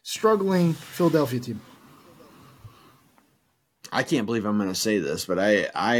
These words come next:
Speaker 2: am gonna take the Bucks here with plus three.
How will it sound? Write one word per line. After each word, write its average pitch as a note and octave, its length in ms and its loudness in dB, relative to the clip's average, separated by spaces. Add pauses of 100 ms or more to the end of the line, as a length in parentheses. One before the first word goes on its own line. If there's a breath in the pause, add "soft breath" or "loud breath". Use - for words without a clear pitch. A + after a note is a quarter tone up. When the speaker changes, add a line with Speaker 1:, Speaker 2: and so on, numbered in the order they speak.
Speaker 2:
am G#2+ 120 0
gonna G2+ 180 -2
take A2 280 -2
the G#2+ 80 0
Bucks F#2 400 0
here F2 420 2
with F#2 300 -4
plus - 560 0 (100)
three. F#2+ 560 -2